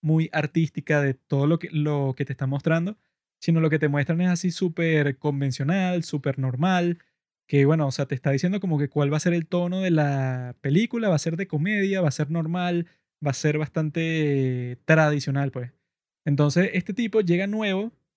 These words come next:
a la oficina y parece que es un tipo bastante popular.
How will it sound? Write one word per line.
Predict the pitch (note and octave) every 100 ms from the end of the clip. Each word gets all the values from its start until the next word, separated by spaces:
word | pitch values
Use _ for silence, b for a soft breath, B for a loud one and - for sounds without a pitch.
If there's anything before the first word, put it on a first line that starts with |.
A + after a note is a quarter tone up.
| _ _ _
a | - F3+
la | E3
oficina | D#3+ D#3+ A#3 A#3
y | B3+
parece | - D#3+ D#3+ F#3
que | G3
es |
un | G3+
tipo | G3 G3
bastante | G3 E3+ D3+ F3+ F#3+ F#3+ F3
popular. | - C#3+ C#3+ C#3+ C3+